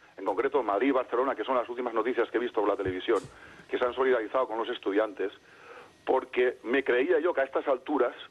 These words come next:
no tendríamos aún sentimiento patriota, como, como muy bien los contertulios saben ahí que han viajado tanto, como ocurre en Francia o en otros países. Me ha alegrado mucho saber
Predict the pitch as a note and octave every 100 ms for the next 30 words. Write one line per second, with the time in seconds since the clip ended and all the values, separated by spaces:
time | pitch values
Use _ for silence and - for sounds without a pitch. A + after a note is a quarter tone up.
0 | - - - - - A2+ C3+ D3+ D3+ D#3
1 | C#3+ C#3 D3+ C#3 B2+ C3+ C3+ A2 C3+ A#3+
2 | - - - - A2+ A2 - A2 G#2+ G2+
3 | A2+ D3 D#3+ D3+ C#3 C#3 B2 - D3+ C3+
4 | B2+ C3+ C#3+ D3 B2 B2 C3 B2+ A#2 C3
5 | C3+ A2+ A#2+ A2+ G#2 G#2 B2 C#3+ A#2+ B2
6 | C#3+ D#3+ A#2+ A2 A#2 B2+ - A2+ B2+ G#2+
7 | - - - - - B2 D#3+ F3 F3 D3
8 | F#3+ D3+ C3+ A2 C3+ D3